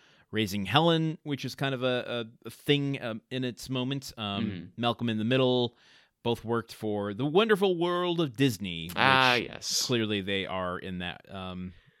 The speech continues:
Speaker 1: uh, what do you, Circle, Inner Circle is what I was looking for.
Speaker 2: Yeah, yeah, that, that stable of, of writers, yes.
Speaker 1: Then we've got, um, Jeff Rodkey, maybe the, the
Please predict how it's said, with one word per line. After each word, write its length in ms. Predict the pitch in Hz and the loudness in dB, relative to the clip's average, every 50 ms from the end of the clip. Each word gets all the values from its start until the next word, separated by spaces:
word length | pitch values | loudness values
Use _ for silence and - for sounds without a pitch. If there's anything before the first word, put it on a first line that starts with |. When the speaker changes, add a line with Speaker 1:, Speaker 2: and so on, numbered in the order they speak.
| _ - - _ _ 104 | _ -18 -18 _ _ -12
Speaker 1:
uh, 500 | 104 101 98 98 95 95 95 95 92 92 92 _ _ _ _ _ _ _ _ _ _ _ _ _ | -10 -8 -8 -6 -6 -6 -6 -6 -6 -8 -12 _ _ _ _ _ _ _ _ _ _ _ _ _
what 60 | 139 | -10
do 60 | 113 | -10
you, 260 | 92 - 85 104 107 107 98 - - 107 110 113 117 73 80 80 76 | -8 -10 -10 -14 -16 -18 -20 -20 -20 -20 -20 -20 -18 -18 -18 -14 -8
Circle, 380 | - - 156 151 - 104 95 - | -2 2 2 2 2 2 -2 0
Inner 180 | 131 151 151 | 4 4 4
Circle 400 | 135 - - 117 90 - 82 76 | 4 2 -2 -6 -8 -8 -14 -16
is 100 | 82 - | -16 -18
what 120 | - 85 87 | -16 -16 -16
I 40 | 87 | -16
was 120 | - - | -18 -20
looking 140 | - 76 82 | -20 -20 -18
for. 80 | - 160 | -4 0
Speaker 2:
Yeah, 260 | 160 135 90 76 80 85 - - | 0 0 2 0 -4 -10 0 2
yeah, 160 | 143 110 98 | 2 4 6
that, 240 | 101 127 147 - - | 6 4 4 4 4
that 200 | 170 160 151 - | 2 2 4 2
stable 640 | - - - 208 190 185 185 185 180 175 170 151 | -2 2 4 4 4 6 4 2 0 0 2 2
of, 260 | 123 110 98 98 104 | 2 0 0 -4 -8
of 220 | 110 87 110 104 101 | -6 -4 -4 -4 -4
writers, 480 | 104 80 76 76 - 57 65 - - | -6 -6 -6 -8 -10 -12 -8 -8 -6
yes. 400 | 95 73 - - - - - - - _ _ _ _ _ _ - _ _ _ _ _ _ _ | -6 -8 -6 -4 -4 -4 -4 -4 -8 _ _ _ _ _ _ -20 _ _ _ _ _ _ _
Speaker 1:
Then 160 | 160 170 175 | -2 0 2
we've 220 | 170 165 143 139 | 2 0 0 0
got, 320 | 147 143 135 135 135 131 - _ - | 0 0 2 2 0 0 -2 _ -8
um, 600 | 120 113 110 110 110 110 110 110 107 107 107 - - _ _ _ _ _ - | -6 -4 -4 -4 -4 -4 -4 -4 -6 -6 -8 -10 -14 _ _ _ _ _ -6
Jeff 260 | - 170 180 175 - | -2 0 0 0 -2
Rodkey, 840 | 120 107 110 117 135 135 110 95 - - 98 92 80 76 80 78 - _ - - _ _ _ _ _ | -4 0 4 6 6 6 4 2 -6 -10 -10 -10 -10 -10 -12 -14 -16 _ -20 -20 _ _ _ _ _
maybe 320 | - 131 127 127 131 131 123 | -6 -2 0 2 2 2 2
the, 360 | 113 117 113 110 110 113 - - | 2 2 2 2 0 -2 -4 -8
the 260 | 117 107 107 104 95 | -10 -8 -8 -8 -8